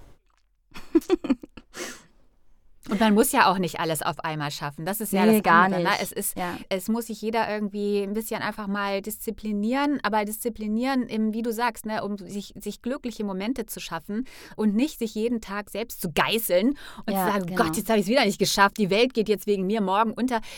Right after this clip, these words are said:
Speaker 2: Nee, aber es muss halt Schritt für Schritt, ne? Also anders geht's halt nicht.
Speaker 3: Genau, wir, wir brauchen nicht
Speaker 2: Hm.
Speaker 3: die fünf, die es perfekt machen, sondern die Millionen, die es versucht.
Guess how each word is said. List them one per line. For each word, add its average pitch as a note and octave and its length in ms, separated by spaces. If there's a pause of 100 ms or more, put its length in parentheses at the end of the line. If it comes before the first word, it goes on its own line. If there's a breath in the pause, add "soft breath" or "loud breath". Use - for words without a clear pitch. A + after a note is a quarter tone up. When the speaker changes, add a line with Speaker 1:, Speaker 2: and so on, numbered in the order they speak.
(100)
Speaker 2:
Nee, A#3+ 220
aber F#3+ 280
es G3 120
muss A#3+ 240
halt G#3+ 160
Schritt C4 240
für A#3 140
Schritt, - 380
ne? G#3 180
Also F#3+ 220 (580)
anders G#3 280
geht's F3+ 180
halt D#3 120
nicht. C#3+ 220 (320)
Speaker 3:
Genau, G3+ 240
wir, G#3 160
wir G#3 100
brauchen C4+ 380
nicht E3 140
Speaker 2:
Hm. - 40
Speaker 3:
die A#3+ 140
fünf, D4 340
die B3 80
es - 80
perfekt - 460
machen, A3+ 420 (100)
sondern G3+ 320
die G3 120
Millionen, F#3+ 600
die F#3 100
es - 80
versucht. F3+ 520